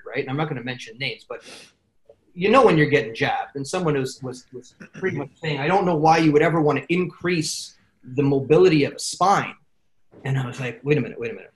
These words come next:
Let's just slow down." Because when you're talking about a spine, right, you're talking about segments that have millimeters of motion at best. So the cumulative effect of millimeters here and millimeters here and millimeters here is the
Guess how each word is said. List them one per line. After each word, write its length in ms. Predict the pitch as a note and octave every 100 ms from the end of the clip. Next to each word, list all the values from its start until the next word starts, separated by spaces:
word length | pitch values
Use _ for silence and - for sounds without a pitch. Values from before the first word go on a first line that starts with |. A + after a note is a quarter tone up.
| _
Let's 180 | C3+ -
just 200 | C#3 -
slow 160 | C3+ B2
down." 140 | - -
Because 340 | C3+ C3 B2+ - _ _ _ _ _ _ -
when 200 | E3+ F#3+
you're 120 | A#3
talking 320 | C4 D#4 B3
about 200 | E3 D#3
a 40 | -
spine, 540 | - G#3+ A3+ E3 A#2
right, 180 | B2 B2+
you're 120 | D3+ D3+
talking 340 | G3 G3 F#3+
about 320 | D3+ C#3+ C#3+
segments 640 | - - F#3+ F#3+ F3 D#3 -
that 140 | D3
have 320 | - D3 C#3
millimeters 880 | C#3+ C3+ D3+ F3+ F3 D#3 D3+ D3 C3+
of 140 | C3 B2+
motion 420 | C3 D3+ - A#2+
at 180 | A2+ -
best. 480 | B2+ - - - _ _ _
So 260 | - E3 D3+
the 100 | D3+
cumulative 680 | D3+ - C4 B3+ A3 F#3 D3+
effect 540 | - - E3 C#3+ - D3+
of 200 | D3 D3
millimeters 640 | D#3+ E3+ D#3 D3+ C#3+ -
here 320 | F3+ E3 D#3+
and 100 | D3
millimeters 440 | D3 D3 C#3+ C#3 -
here 240 | D#3+ D3
and 100 | C3+
millimeters 480 | C#3+ C#3+ C3 B2+ -
here 440 | F#3 D3 B2+ - _ _ D3+
is 220 | C#3+ C#3
the 280 | B2+ B2+